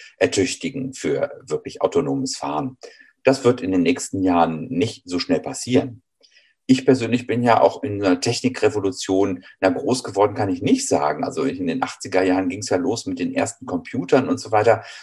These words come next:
Aber, ähm, da war ich ja schon Jugendlicher, groß geworden. Also ich bin mit Technik letztlich ja schon groß, größer, erwachsen geworden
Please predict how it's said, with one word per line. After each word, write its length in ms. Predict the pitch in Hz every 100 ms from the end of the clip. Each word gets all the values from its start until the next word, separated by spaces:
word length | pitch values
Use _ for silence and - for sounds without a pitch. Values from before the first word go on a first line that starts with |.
| - - _
Aber, 480 | 98 107 104 98 90
ähm, 420 | 98 95 92 -
da 180 | - 87
war 160 | 82 110
ich 80 | 107
ja 80 |
schon 240 | 98 98 92
Jugendlicher, 720 | 104 151 107 - - 82 - -
groß 320 | - 101 -
geworden. 540 | 98 87 87 82 82 - _ _ -
Also 160 | 101
ich 180 | 131 - _
bin 200 | 120 131
mit 160 | 131
Technik 420 | 135 131 123 113 131
letztlich 460 | 101 - - 120
ja 100 | 110
schon 460 | 101 127 131 147 139
groß, 420 | 131 - 127 135
größer, 340 | - 107 131 127
erwachsen 520 | 110 110 - - 170
geworden 560 | 160 147 143 139 135